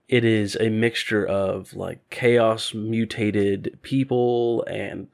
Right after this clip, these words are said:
demon engines mixed with tanks and just all sorts of crazy stuff. I mean, that's how Beastmen exist in forty K.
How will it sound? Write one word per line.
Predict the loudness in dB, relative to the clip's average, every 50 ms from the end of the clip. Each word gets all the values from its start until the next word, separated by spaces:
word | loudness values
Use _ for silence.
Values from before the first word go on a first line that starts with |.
| _ _ -4
demon | 0 2 2 4 4 2 2 0 -2
engines | -4 -4 -4 -4 -6 -6 -8 -8 -8 -6 -4
mixed | -4 -4 -4 -6 -12
with | -16 -16 -18 -14
tanks | -8 -4 -2 0 0 -2 -4 -6 -10 -14 -14 -16 -16 -18 -20 -20 -20 -20 -20 -20 -20 _ _ _ _ _ _ _ _ _ _ 0
and | 0 0 0 0
just | -4 -8 -6
all | -2 -2 0 0
sorts | -2 -2 -2 -2 -2 -2 -2 -6
of | -10 -10 -10
crazy | -12 -10 -4 -2 0 0 -2 -4 -8 -12 -14
stuff. | -10 -6 -4 -4 -4 -4 -4
I | -2
mean, | 0 0 2 2
that's | 2 0 0 0
how | 0 0
Beastmen | 0 0 0 0 0 -2 -4 -4 -4 -4 -4
exist | -6 -4 -2 -2 -2 -2 -4 -8 -12 -10
in | -8 -8 -8 -8 -10 -12
forty | -8 -6 -6 -6 -6
K. | -6 -6 -6 -6 -6 -8 -12